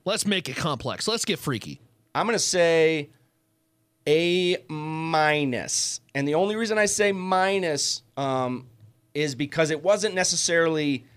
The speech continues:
Speaker 2: a need. It was more a best player available type thing.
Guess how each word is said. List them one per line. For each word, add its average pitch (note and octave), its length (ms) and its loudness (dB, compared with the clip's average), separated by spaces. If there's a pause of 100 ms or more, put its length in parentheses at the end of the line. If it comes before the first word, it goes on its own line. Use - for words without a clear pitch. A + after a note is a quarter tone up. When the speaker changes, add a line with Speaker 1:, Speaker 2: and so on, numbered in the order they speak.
(220)
Speaker 2:
a C#3 120 2
need. D#3 520 -2 (560)
It D3+ 160 -2
was C#3 160 -2
more C#3+ 260 2
a C3+ 40 4
best C3+ 320 0
player C3+ 260 2
available C#3 440 2
type D3 300 2
thing. D3+ 340 -2